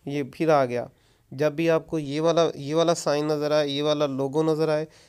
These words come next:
या आपको ये वाला लोगो नज़र आए बल्ब सा बना हुआ, तो इन दोनों को आपने ज़रूर टच करना है और इसको चलाना है और इसके आंसर्स देने हैं।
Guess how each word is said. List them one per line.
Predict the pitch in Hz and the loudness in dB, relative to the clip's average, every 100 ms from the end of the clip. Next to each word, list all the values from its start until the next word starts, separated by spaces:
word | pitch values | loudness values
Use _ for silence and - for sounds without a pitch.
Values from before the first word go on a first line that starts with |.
| - | -10
या | 139 151 | 0 0
आपको | 139 147 | 0 -4
ये | 139 160 | -4 0
वाला | 175 160 | 2 2
लोगो | 139 127 127 131 | 2 -2 -4 -2
नज़र | 123 123 | -2 0
आए | 123 127 131 - | 0 -2 -6 -14
बल्ब | 131 127 131 | -4 -2 -2
सा | - 135 | -2 -2
बना | 127 123 | -2 -2
हुआ, | 123 131 135 - _ _ | -2 -2 -4 -12 _ _
तो | 143 | -8
इन | 151 160 | -4 -2
दोनों | 156 160 170 | 0 2 0
को | 160 147 | 2 2
आपने | 139 147 151 147 | 2 2 -2 -2
ज़रूर | 139 139 143 156 170 165 - - - | -2 -2 -2 0 0 -2 -4 -10 -2
टच | 151 - | -2 -2
करना | 156 147 147 | -12 -12 -10
है | 147 | -12
और | 139 143 | -4 2
इसको | - - | 2 2
चलाना | - - - - | 4 6 8 6
है | - _ _ _ - | 0 _ _ _ -4
और | 147 | -4
इसके | 139 - | -4 -2
आंसर्स | 139 131 127 139 127 | 0 0 -2 -6 -4
देने | 120 120 | -4 -4
हैं। | 120 | -6